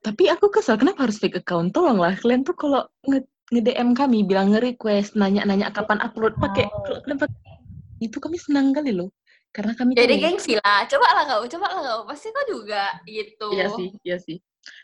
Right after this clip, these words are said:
Speaker 1: Dan, eh, ini menurut kalian cukup menarik nggak? Soalnya dari tujuh puluhan persen, ceweknya tuh cuma tiga puluh satu persen. Cewek cuma tiga puluh satu persen. Padahal kan, eh, niatan awal kita, "Oh, ini biar relate nih sama cewek-cewek."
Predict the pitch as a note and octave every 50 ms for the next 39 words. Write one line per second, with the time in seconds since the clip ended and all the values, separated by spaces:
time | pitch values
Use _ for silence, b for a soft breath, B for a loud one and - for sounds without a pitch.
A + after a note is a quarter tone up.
0 | B _ - F#3 G3 A3 A#3+ A#3+ b b b b _ _ _ - F3+ F3 E3+ E3+
1 | E3 E3 - - - G3 F#3+ A3+ C4+ C4+ C4 A#3+ A3 G#3+ - - - G#3 G#3+ B3
2 | C#4 C#4 B3 - - G#3+ - G3 - - G3 F#3 F#3 A#3 A#3+ G#3 G3+ F3 D#3+ -
3 | - _ _ - - - - F3 F3+ F3 F3+ G3 A#3+ C#4 C4+ - _ _ _ _
4 | _ _ _ _ F3+ F#3 G3 F#3+ F#3+ G3+ G3+ G3 G3 G3 F#3+ F#3+ F#3+ F#3 F#3 F#3
5 | F#3 F3+ - - _ _ _ _ _ _ B3+ B3 G#3 C4 B3 - C4 C#4 C4 C4+
6 | C4 C4+ C#4 B3+ D#4 C4 B3 - A3 A3+ A#3 G3 E3 D#3 D#3 - _ _ _ _
7 | _ - G#3+ G#3 G#3+ - A#3 A3+ - C#4 C4+ C4+ B3 A#3+ A#3 A#3+ G3+ A3 G#3+ A3+
8 | A3 A3 A3+ G#3+ G#3+ A3 G3 A3 G#3 - D#3+ D3 D3+ D3+ _ _ _ _ _ _
9 | _ _ _ _ _ - G3+ F#3+ G3 A3+ - - A3+ A3 G#3+ G#3 G#3 G3+ F#3+ G3
10 | G3+ G#3 G3+ G#3+ G3+ G3+ G#3 G#3 F#3+ E3+ E3 D#3+ - B B B B _ - G3
11 | G3+ G#3+ C#4 D#4+ D#4 G4+ G4+ G4 - _ - - A3 G#3+ G#3+ G#3+ G#3+ G#3 G#3 G#3
12 | G#3+ A3 A3 G#3+ G#3+ A3 A3 - G#3+ G#3+ G#3+ G#3+ G#3+ G#3 C#4+ C#4+ - - F3 E3
13 | F3+ - - _ _ _ _ - G3+ G3+ G3+ F#3 A3+ A#3 G3+ G3 F#3 F#3 F#3 -
14 | - G#3+ A#3+ B3 A#3+ C4 B3+ A#3+ A#3 B3 A3+ G#3 G#3+ G3+ G#3+ G#3 G#3 G3+ G3+ G#3+
15 | A3+ - - G#3+ G#3 G#3 G3+ G3+ -